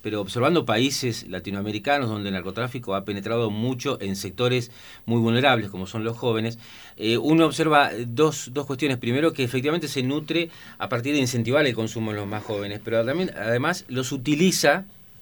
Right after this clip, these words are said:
y esto me parece que el término es ese, los utiliza para formar parte de esas redes de narcotráfico a lo que usted hacía referencia, ¿no? Es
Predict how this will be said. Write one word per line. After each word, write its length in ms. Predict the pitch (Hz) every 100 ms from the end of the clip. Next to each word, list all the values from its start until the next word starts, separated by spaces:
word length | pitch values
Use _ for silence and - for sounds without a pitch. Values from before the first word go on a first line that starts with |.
| -
y 100 | 95
esto 140 | 98
me 60 | 95
parece 200 | 98 101
que 60 | 92
el 100 | 87
término 400 | 104 110 98 92
es 140 | 95
ese, 320 | 110 - 104
los 160 | 95 98
utiliza 480 | 113 123 127 151 147 - -
para 160 | 120 120
formar 320 | 135 165 185
parte 220 | 160 151
de 60 | 123
esas 240 | 117 117
redes 280 | 117 135 131
de 80 | 113
narcotráfico 560 | 104 101 120 120 113 98
a 40 |
lo 80 | 90
que 60 | 87
usted 280 | - 101 87 82
hacía 240 | - 92
referencia, 580 | 87 - 78 71 65 82
¿no? 160 | 113
Es 140 | 82